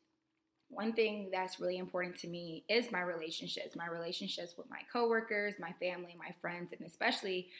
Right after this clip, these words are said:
you know, my significant others, but more, most importantly, my relationship with myself and God. And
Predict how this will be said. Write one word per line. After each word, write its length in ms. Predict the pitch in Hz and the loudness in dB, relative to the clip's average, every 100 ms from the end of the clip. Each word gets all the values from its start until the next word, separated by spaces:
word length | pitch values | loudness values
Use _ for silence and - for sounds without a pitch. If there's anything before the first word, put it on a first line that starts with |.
| - - | -16 -8
you 80 | 165 | -4
know, 300 | 165 156 117 - _ _ _ - | 0 0 -2 -12 _ _ _ -4
my 120 | 170 | 0
significant 520 | - 180 180 180 170 180 | 0 0 0 0 2 2
others, 400 | 180 170 170 170 | 4 2 0 0
but 220 | 170 165 | -2 0
more, 180 | 190 190 185 | 0 2 6
most 260 | 214 - | 6 6
importantly, 520 | 202 208 196 185 180 | 2 4 4 4 -2
my 140 | 175 165 | -4 -2
relationship 520 | 165 165 - 185 165 - | -2 -2 0 0 -2 -4
with 100 | 175 | -8
myself 520 | 165 - 170 160 - - | -6 -2 0 0 -2 -6
and 300 | 156 - - | -6 -6 -6
God. 280 | - - - - - - _ - | -6 -6 -8 -14 -20 -20 _ -2
And 540 | 185 180 180 180 180 | 0 0 -2 -2 -4